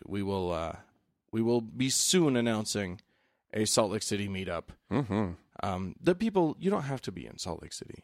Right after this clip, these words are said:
Speaker 2: No,
Speaker 1: Like,
Speaker 2: it's
Speaker 1: you can
Speaker 2: just
Speaker 1: be
Speaker 2: that's
Speaker 1: fri-,
Speaker 2: where
Speaker 1: you
Speaker 2: it's
Speaker 1: can
Speaker 2: gonna be.
Speaker 1: Yeah, the meetup will be in Salt Lake City, but you
Speaker 2: Mm-hmm.
Speaker 1: come from all, you know, if you wanna come from Australia, sure.
Speaker 2: Come on
Speaker 1: Come
Speaker 2: over.
Speaker 1: on out. You know, see our lovely city.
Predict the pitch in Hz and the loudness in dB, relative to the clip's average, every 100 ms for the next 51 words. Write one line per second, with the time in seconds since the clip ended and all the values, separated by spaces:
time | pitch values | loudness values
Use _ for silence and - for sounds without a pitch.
0 | _ 330 392 196 - 113 135 156 147 139 | _ 0 2 0 0 2 4 4 4 4
1 | 120 - 107 95 - 95 90 127 123 107 | 4 4 2 2 0 -2 0 -2 -2 0
2 | 110 67 107 160 170 127 123 117 113 - | -2 0 0 4 2 2 0 0 -2 -2
3 | 98 90 95 92 143 110 202 185 185 190 | -4 -4 -6 -2 -2 2 0 0 0 0
4 | 160 - _ _ _ - 196 196 185 185 | 0 -6 _ _ _ 0 2 4 2 4
5 | 196 190 - 160 214 220 214 - _ - | 2 0 -4 -2 2 2 0 -8 _ -2
6 | 156 170 214 214 190 180 170 170 151 135 | 0 2 4 2 2 0 2 0 2 2
7 | 135 156 208 - _ _ _ _ _ _ | 4 4 0 -6 _ _ _ _ _ _
8 | - - - 359 349 - _ _ _ _ | -6 2 4 6 4 -2 _ _ _ _
9 | _ 165 202 220 233 311 - 320 294 339 | _ 2 4 4 6 6 6 6 6 6
10 | 339 359 320 - _ _ _ _ _ - | 6 4 2 -2 _ _ _ _ _ -2
11 | 190 202 233 - _ _ _ - - 190 | 2 2 0 -4 _ _ _ -6 2 4
12 | 175 180 185 175 - 214 | 4 4 2 0 -2 -6